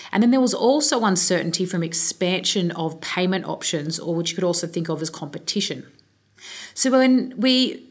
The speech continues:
look at these events, they compounded, and it led to Visa and MasterCard being oversold last year. However, at the tail of twenty twenty-one and then the start of twenty twenty-two, we've seen that the payment companies, that they've started to recover from this underperformance.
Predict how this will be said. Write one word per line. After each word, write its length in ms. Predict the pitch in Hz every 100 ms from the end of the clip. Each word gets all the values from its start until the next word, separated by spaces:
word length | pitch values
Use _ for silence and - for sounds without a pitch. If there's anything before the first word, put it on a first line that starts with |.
| -
look 260 | 202 285
at 100 | 381
these 180 | 349 233
events, 360 | 208 165 165 -
they 160 | 185
compounded, 800 | 180 - 185 180 156 156 147 147 - - -
and 100 | 202
it 100 | 190
led 200 | 226 285
to 140 | 359 247
Visa 360 | 214 220 202
and 100 | 190
MasterCard 680 | 160 160 165 185 - 160 160
being 160 | 165 156
oversold 720 | 156 151 156 - 170 160 165
last 400 | 160 135 143 -
year. 220 | 151 - 151 - - - - - _ -
However, 580 | - 247 262 247 240 -
at 140 | 220 220
the 60 |
tail 360 | 240 - 311 370
of 120 | 370
twenty 320 | - 240 214
twenty-one 580 | - 202 175 165 190 202
and 120 | 180
then 260 | 175 170 170
the 80 | 170
start 320 | - 175 175
of 80 | 170
twenty 260 | 180 165
twenty-two, 720 | 165 175 160 156 214 170 156 165 -
we've 120 | - 190
seen 240 | 254 285
that 80 | 302
the 80 | 277
payment 500 | - 185 185 175 -
companies, 640 | - 175 185 170 151 151
that 220 | 160 180
they've 120 | 180
started 320 | - 180 180 175
to 120 | 170
recover 500 | 180 - 185 208 233
from 220 | - 170
this 160 | 151 151
underperformance. 840 | 147 147 151 - 143 143 -